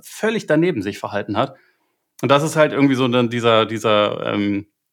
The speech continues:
Schlitzohr-Aspekt, den halt so Claudio Pizarro hatte, der auch einfach bei jedem Verein, wo er war und egal, was er gemacht hat, irgendwie lieben den halt einfach alle.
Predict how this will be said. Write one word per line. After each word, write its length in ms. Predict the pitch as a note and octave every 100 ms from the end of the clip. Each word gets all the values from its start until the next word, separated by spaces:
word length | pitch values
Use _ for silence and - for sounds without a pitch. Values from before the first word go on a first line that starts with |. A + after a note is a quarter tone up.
| -
Schlitzohr-Aspekt, 1800 | - B2+ C#3+ - A#2 G#2+ G#2 G#2+ - _ _ _ - B2+ - - - -
den 120 | A2
halt 140 | G#2+
so 80 | -
Claudio 340 | G2+ G#2+ G#2 G#2
Pizarro 420 | G#2 - A2+ F#2+
hatte, 220 | F#2+ G#2
der 220 | F2+ G2+
auch 180 | - -
einfach 220 | A2 -
bei 120 | -
jedem 280 | G#2+ G#2+ A#2
Verein, 360 | - A#2 A#2 A2
wo 120 | A2
er 120 | G#2+
war 240 | G#2 A2 A2+
und 160 | G#2+
egal, 300 | - A2 G#2+
was 100 | G#2+
er 60 | G#2+
gemacht 320 | G#2 A2 -
hat, 100 | A2
irgendwie 260 | G2 G#2+ A2
lieben 240 | A2+ G#2+
den 200 | G2 F#2
halt 100 | -
einfach 280 | - - -
alle. 260 | C2+ -